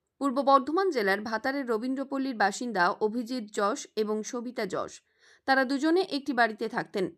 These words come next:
ওনাদের কোনো সন্তান ছিল না বলে জানা গেছে। পরিবারের লোকজনের দাবি, গত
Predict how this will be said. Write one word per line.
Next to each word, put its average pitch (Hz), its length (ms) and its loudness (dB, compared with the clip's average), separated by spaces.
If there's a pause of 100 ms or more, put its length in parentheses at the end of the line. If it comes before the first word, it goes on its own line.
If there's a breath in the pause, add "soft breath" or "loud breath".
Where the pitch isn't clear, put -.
(500 soft breath)
ওনাদের 277 440 4
কোনো 269 220 -4
সন্তান 269 500 -4
ছিল 277 300 -6
না 208 120 0
বলে 202 220 -2
জানা 196 220 -2
গেছে। 143 300 -4 (2000)
পরিবারের 392 400 4
লোকজনের 330 460 4
দাবি, 254 280 2 (100)
গত 226 220 0